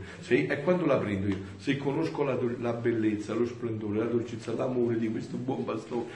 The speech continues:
allora io prendo questa decisione, dico, "Signore, io voglio vivere fino in fondo, questa è la mia vita, questa è la vita che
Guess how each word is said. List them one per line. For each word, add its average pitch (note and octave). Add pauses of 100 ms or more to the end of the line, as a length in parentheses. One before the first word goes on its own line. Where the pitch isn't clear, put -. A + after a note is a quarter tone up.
(140)
allora D3
io D3
prendo D3
questa D3+
decisione, B2+
dico, A#2+
"Signore, A2+
io A2+
voglio A2+
vivere A#2+
fino B2+
in B2
fondo, A#2+ (180)
questa C#3+
è -
la A2
mia A2+
vita, A2
questa A#2+
è G#2+
la G#2+
vita G#2+
che G#2+